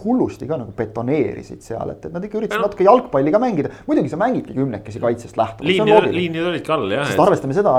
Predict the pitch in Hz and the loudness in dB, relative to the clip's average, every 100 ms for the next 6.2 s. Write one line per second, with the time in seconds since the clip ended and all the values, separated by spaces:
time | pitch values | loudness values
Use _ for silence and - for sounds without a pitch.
0 | 127 127 127 - _ 127 131 139 147 160 | 2 -2 -14 -18 _ -4 -2 -4 0 2
1 | 175 117 123 123 135 175 - 120 110 - | 2 0 -4 -2 2 0 0 -6 -6 -12
2 | 135 - 190 196 196 - 160 143 120 117 | -12 -8 -6 -6 -8 -4 -4 -2 -4 -4
3 | 127 - 123 151 - 120 120 117 139 147 | -4 -6 -8 -8 -6 -8 -6 0 0 -2
4 | - 107 110 - 101 143 110 - - _ | -10 -10 -10 -10 -8 -6 -8 -12 -18 _
5 | 143 143 139 135 123 135 139 139 147 - | -4 -2 0 2 2 0 -4 -8 -6 -6
6 | 269 | -8